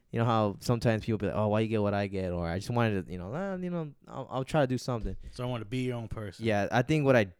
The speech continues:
Speaker 1: chose, and then, you know, after, you know, t-, making the attempt of just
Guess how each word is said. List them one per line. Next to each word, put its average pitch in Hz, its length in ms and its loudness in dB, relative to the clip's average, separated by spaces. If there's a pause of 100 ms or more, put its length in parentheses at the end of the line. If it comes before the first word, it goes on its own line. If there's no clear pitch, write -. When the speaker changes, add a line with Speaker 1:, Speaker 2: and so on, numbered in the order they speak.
(100)
Speaker 1:
chose, 127 420 4
and 107 140 0
then, 95 360 -2
you 98 120 -4
know, 87 160 -2
after, 95 340 -4
you 92 100 -2
know, 90 60 -2
t-, 113 180 -4
making 120 340 0
the 113 100 2
attempt 110 420 -2
of 92 160 -2
just 92 320 -4